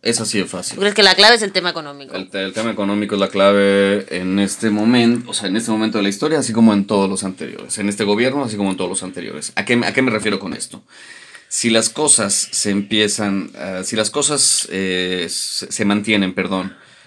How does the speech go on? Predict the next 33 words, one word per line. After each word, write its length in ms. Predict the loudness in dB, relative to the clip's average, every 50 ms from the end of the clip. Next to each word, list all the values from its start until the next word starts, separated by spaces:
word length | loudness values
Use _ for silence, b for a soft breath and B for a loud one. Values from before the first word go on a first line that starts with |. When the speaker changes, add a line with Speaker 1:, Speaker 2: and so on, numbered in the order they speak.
| b b b b b
Speaker 1:
en 140 | -6 -4
términos 320 | -2 0 0 0 0 0 -2
económicos, 600 | -4 -4 -2 -2 -2 -2 -2 -4 -6 -6 -6 -6
de 60 | -4
manera 240 | 0 0 0 0 0
positiva, 640 | 0 -2 -2 -2 0 2 2 4 4 2 0 -2 -8 b b b b b b b b b b b b b b b b b -12 -6
quien 160 | -2 0 0
va 40 | 0
a 20 |
crecer 260 | 0 0 0 0 0
es 80 | 0 0
Podemos. 560 | 0 0 0 0 -2 -4 -6 -8 -8 -8 -8 _
¿Por 160 | -10 -8 -4 -2
qué? 100 | -2 -2
Porque, 400 | -2 -2 -4 -2 0 0 0 0
insisto, 460 | -2 -4 -6 -4 -6 -6 -4 -6 -4
comunican 460 | -4 -2 0 0 0 0 0 -2 0
de 100 | 0 0
manera 640 | 0 0 0 0 0 0 0 -2 -4 -6 -8 -12 _ _ _ _ -20 _ _ _ _ _ _ _ _ -20
brillante. 880 | -16 -16 -14 -12 -10 -8 -8 -8 -8 -10 -12 -14 -16 -20 -20 -20 b b b b b b b b
Yo 200 | -6 -4 -4 -2
puedo 180 | 0 0 0 0
estar 220 | 0 0 0 0
a 80 | 0 0
favor 400 | 0 0 2 4 4 4 4 2
o 40 | 2
en 120 | 0 -2
contra, 560 | -2 0 0 0 0 2 2 2 2 2 2
puedo 160 | 0 0 0 0
diferir 340 | 0 0 -2 -2 -2 -2
muchísimo, 460 | -2 -4 -4 -6 -6 -4 -2 -2 -2 -2
etcétera, 400 | -2 -4 -4 -4 -2 -4 0 2
pero 400 | 2 2 2 0 -4 -8 -12